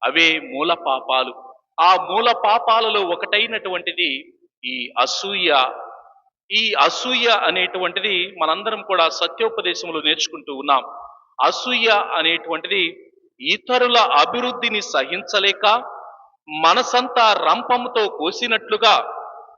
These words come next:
బాధతో ముంచెత్తేదే అసూయ. దీనికి మరొక పదము ఈర్ష్య, దీనికి మరొక పదము ఓర్వలేనితనం. ఇది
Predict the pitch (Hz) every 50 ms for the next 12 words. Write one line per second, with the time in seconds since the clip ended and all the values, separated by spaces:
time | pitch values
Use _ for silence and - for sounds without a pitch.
0 | - _ _ 156 156 175 226 247 247 240 - 247 233 220 185 160 160 180 220 233
1 | - - 240 240 - - 214 208 190 196 196 185 170 170 180 185 165 - - -
2 | 123 135 135 - - 190 180 175 170 160 156 147 143 135 139 156 - - - -
3 | - - _ _ 254 _ 147 160 180 185 190 180 - 170 160 147 127 120 127 151
4 | 180 - - - - - 185 175 175 165 160 147 143 147 156 170 - - - -
5 | _ 123 131 156 190 185 - - 196 190 185 196 196 - - - - - _ _
6 | _ _ _ - 185 202 208 196 180 180 151 135 131 143 214 233 226 226 220 233
7 | 208 190 190 185 175 165 165 170 185 - - 131 139 143 160 185 196 185 185 180
8 | 160 147 143 139 139 135 - - 127 127 135 127 - - _ _ _ _ _ _
9 | _ _ _ _ _ _ _ _ _ _ _ _ 170 185 202 185 143 120 - -
10 | _